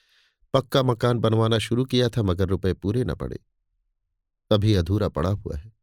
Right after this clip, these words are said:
दस बारह हजार खर्च हो गए और अभी छत पड़ने की नौबत नहीं आई।" मदारी,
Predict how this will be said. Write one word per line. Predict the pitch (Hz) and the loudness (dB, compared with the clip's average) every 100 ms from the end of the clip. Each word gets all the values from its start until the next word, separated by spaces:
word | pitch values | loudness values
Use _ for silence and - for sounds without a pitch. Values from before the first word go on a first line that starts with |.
| _ _ _ _ - _ - | _ _ _ _ -20 _ 0
दस | 143 143 | 2 4
बारह | 135 143 131 | 2 4 4
हजार | 123 135 127 | 2 2 0
खर्च | - 131 - | 0 -2 0
हो | 120 | -2
गए | 110 120 | 0 2
और | 113 101 101 - _ - | 2 2 0 -6 _ -2
अभी | 98 104 | 2 2
छत | 95 113 107 | 0 -2 -2
पड़ने | 92 90 92 | -2 0 -2
की | 82 | -2
नौबत | 80 78 101 - | -2 0 -2 -2
नहीं | 98 73 | -2 -4
आई।" | - - _ _ _ _ _ _ _ _ _ _ _ _ _ _ _ - | -8 -14 _ _ _ _ _ _ _ _ _ _ _ _ _ _ _ 0
मदारी, | 90 76 64 | 2 2 -2